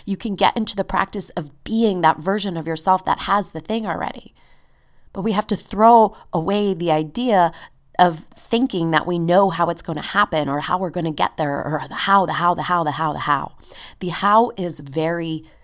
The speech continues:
three D thinking. It's very just physical reality thinking. When you understand this and you can expand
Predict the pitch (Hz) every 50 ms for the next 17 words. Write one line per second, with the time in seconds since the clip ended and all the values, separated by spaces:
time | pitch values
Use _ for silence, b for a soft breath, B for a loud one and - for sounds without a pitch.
0 | b b b - - - - - 170 147 165 170 185 180 175 180 - - 147 139
1 | 147 147 143 139 139 139 - - - - - 135 135 139 - - - - - -
2 | - 156 - - 160 151 165 170 170 175 185 185 165 131 - 151 151 151 - -
3 | - - - - - - 175 170 165 170 165 - 170 170 90 - - 165 160 151
4 | 151 143 151 151 147 147 147 147 180 - - - - 180 170 175 180 - 180 -
5 | - - - - B B B B B B B B B B B 190 190 190 180 180
6 | - 185 190 196 196 185 - - - - 185 190 202 208 170 151 - - - 160
7 | 175 - - - 180 160 151 - - - - - - - _ - 160 160 180 196
8 | 185 160 151 143